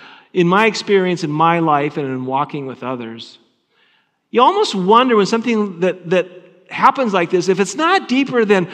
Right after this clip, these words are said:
someone forgot about me, but wondering if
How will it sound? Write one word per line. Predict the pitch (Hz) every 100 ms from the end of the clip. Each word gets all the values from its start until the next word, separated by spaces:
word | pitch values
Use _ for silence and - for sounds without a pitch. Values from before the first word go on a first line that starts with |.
| -
someone | - 254 302 330 247 196
forgot | 196 175 196 262
about | 277 185 139 123
me, | 117 107 123 135 _ _ _ _ _ _ _ _ _ _ _ _ _ _ _ _ _
but | -
wondering | 131 196 190 156 143
if | 131 117 - -